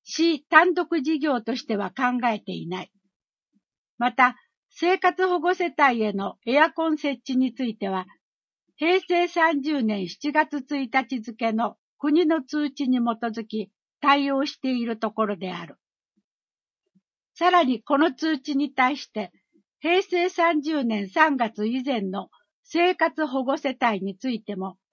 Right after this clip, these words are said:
冷房器具の設置の支給対象とするよう、国、県に対する要望を行っており、令和二年九月開催の厚生労働省の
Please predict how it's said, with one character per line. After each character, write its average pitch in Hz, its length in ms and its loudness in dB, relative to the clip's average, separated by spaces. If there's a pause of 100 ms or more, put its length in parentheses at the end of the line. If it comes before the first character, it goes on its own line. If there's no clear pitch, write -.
(440)
冷 311 260 2
房 349 260 2
器 311 160 -4
具 247 160 -4
の 202 140 -2
設 220 340 -4
置 254 140 -8
の 240 220 0
支 - 240 -14
給 330 200 0
対 330 280 0
象 226 260 -2
と 196 160 -6
す 240 180 -8
る 233 160 -2
よ 208 300 -4
う、 - 40 -20 (440)
国、 294 400 2 (200)
県 339 300 4
に 214 160 -2
対 254 260 -2
す 277 180 -6
る 208 160 0
要 233 280 2
望 220 380 0
を 214 80 -4
行 240 140 -4
っ 240 200 -2
て 202 200 -6
お 190 100 -4
り、 185 220 -6 (600)
令 349 220 2
和 269 160 2
二 233 140 -2
年 226 260 -2
九 269 160 -8
月 285 280 -2
開 233 260 -2
催 220 300 -4
の 208 200 -6 (520)
厚 349 280 2
生 330 260 -2
労 320 260 -2
働 285 280 -2
省 196 280 -4
の 185 240 -8